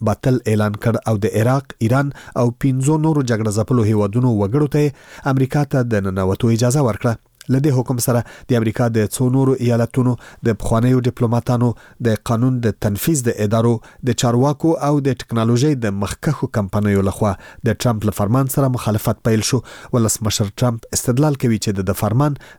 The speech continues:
د تروریزم پر ضد د مبارزې، د تروریزم پر ضد په مبارزه کې د امریکا ساتنه کوي، خو مخالفان یې وایي چې د مذهب پر بنسټ امریکا ته پر سفر بندیز له اساسي قانون سره په ټکر کې دی. د امریکا د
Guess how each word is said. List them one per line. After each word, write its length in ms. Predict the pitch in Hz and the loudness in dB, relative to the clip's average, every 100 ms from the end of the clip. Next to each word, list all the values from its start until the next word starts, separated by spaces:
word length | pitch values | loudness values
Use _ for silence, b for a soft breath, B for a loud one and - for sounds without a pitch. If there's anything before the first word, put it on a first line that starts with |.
| - | -4
د 100 | 110 | -2
تروریزم 480 | 117 113 131 131 120 - | 0 2 2 0 -4 -4
پر 100 | 101 92 | -4 0
ضد 180 | 135 120 | -2 -2
د 0 | 101 | -2
مبارزې، 520 | 90 92 95 92 117 127 - _ _ _ _ _ _ _ _ _ _ _ _ _ _ B B B - | -2 0 0 2 2 0 -4 _ _ _ _ _ _ _ _ _ _ _ _ _ _ B B B -4
د 40 | 120 | 0
تروریزم 480 | 120 117 139 131 117 117 | 2 2 2 0 -2 -2
پر 80 | 104 | -2
ضد 120 | 127 - | -2 -2
په 80 | 101 | -2
مبارزه 380 | 92 98 98 143 | 0 0 2 0
کې 80 | 147 147 | 0 0
د 80 | 117 | -2
امریکا 280 | 98 - 107 | -2 -2 0
ساتنه 320 | 120 - 156 131 | 0 0 0 0
کوي، 160 | 110 101 | 0 0
خو 100 | 110 101 | -2 -2
مخالفان 460 | 95 101 107 170 170 | -2 0 0 0 2
یې 80 | 160 | 2
وایي 160 | 156 143 | 2 2
چې 60 | 156 B B - 110 | -2 B B -6 -4
د 60 | 98 | -2
مذهب 320 | 98 117 110 104 | 0 -2 -2 -2
پر 100 | 98 | -2
بنسټ 480 | 98 98 151 - - 110 | -2 0 -2 -2 -4 -2
امریکا 260 | 104 - - | 0 -2 -2
ته 120 | 113 107 | -2 -2
پر 100 | - | -2
سفر 280 | 107 131 110 101 | 0 0 0 0
بندیز 340 | 110 160 160 B B B 110 | 0 0 -2 B B B -2
له 80 | 101 - - 113 | -2 -4 -8 -4
اساسي 280 | - - - - | -2 -2 -2 0
قانون 240 | 104 104 - | 0 0 0
سره 180 | 95 90 | -2 -2
په 100 | 98 | -2
ټکر 300 | 113 - 117 - | -2 0 -2 0
کې 60 | 113 | 0
دی. 100 | 123 117 _ _ _ - _ _ _ _ _ _ _ _ - B B B B B B B 147 | 0 -2 _ _ _ -20 _ _ _ _ _ _ _ _ -20 B B B B B B B -2
د 60 | |
امریکا 300 | 139 143 165 165 | 0 0 0 2
د 160 | 151 | 0